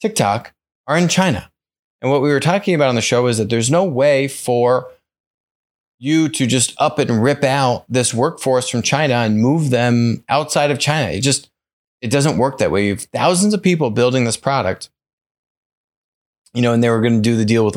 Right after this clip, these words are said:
Oracle, for example. There was just no way that you were realistically going to be able to move this outside of the country in any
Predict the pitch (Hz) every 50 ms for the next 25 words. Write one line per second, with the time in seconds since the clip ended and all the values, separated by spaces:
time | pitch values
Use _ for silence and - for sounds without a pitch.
0 | - - 107 107 107 110 110 - - 117 107 104 - - 117 110 113 113 107 101
1 | 107 110 110 104 - 110 104 101 98 - - - _ _ _ _ _ - 147 160
2 | 156 147 165 156 139 - - 170 180 208 226 214 165 143 156 160 165 160 147 123
3 | 120 113 104 - _ _ _ _ _ _ _ _ _ _ _ _ _ _ - 131
4 | 139 139 135 127 117 127 147 165 175 170 156 151 143 - - 143 127 - 123 117
5 | 113 104 - 117 117 117 120 110 107 110 113 110 107 110 107 104 104 107 117 131
6 | 147 156 151 135 117 101 104 110 107 104 - - - - 110 127 131 - - -
7 | 120 123 120 107 101 110 - - 131 127 123 - - 104 104 101 67 76 117 123
8 | 123 139 165 190 202 190 175 165 151 143 - -